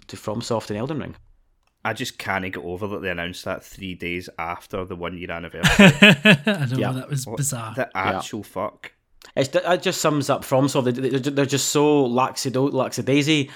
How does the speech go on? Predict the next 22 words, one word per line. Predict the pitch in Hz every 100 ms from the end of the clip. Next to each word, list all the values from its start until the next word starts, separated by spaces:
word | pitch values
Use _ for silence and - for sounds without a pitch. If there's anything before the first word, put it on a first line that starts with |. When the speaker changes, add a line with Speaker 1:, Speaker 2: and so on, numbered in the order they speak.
| -
Speaker 1:
about | 127 131 123
these | 120 -
sort | 120
of | 110
things, | 120 110 98 -
you | 107
know? | 117 127
That | 120 -
it's | -
just, | 120
"Ah, | 220 175
well, | 143
here | 151
you | 117
go. | 123 - -
Here's | 160 135
an | 117
expansion | - 117 123 127
on | 117
a | 113
random | 123 135 139 139 135
fucking | 147 151 156 156